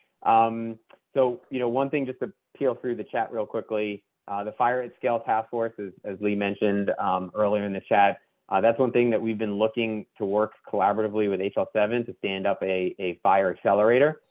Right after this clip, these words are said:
and transition that, you know, formally as it matures and its processes matures. So would definitely encourage you and your organizations to, to keep, keep a lookout for that,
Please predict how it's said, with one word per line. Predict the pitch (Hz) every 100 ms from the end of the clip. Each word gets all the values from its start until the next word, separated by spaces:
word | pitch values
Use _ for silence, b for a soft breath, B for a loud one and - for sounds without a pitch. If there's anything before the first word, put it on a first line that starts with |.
| _
and | 101 98
transition | 107 95 101 123 117
that, | 113 123 - -
you | 104
know, | 92 -
formally | 107 113 127 143
as | 104 104
it | 107
matures | 120 - 135 156 135
and | 98
its | 101
processes | - 107 110 - 120
matures. | 127 - 139 170 - _ - -
So | 104 101 92
would | 107
definitely | 117 127 131 127
encourage | 120 120 120
you | 110 117
and | 113
your | 107
organizations | 107 104 98 104 - 104 -
to, | 101 95 92
to | -
keep, | - 104 _ -
keep | 120
a | 110
lookout | 107 107 98
for | 107
that, | 101 107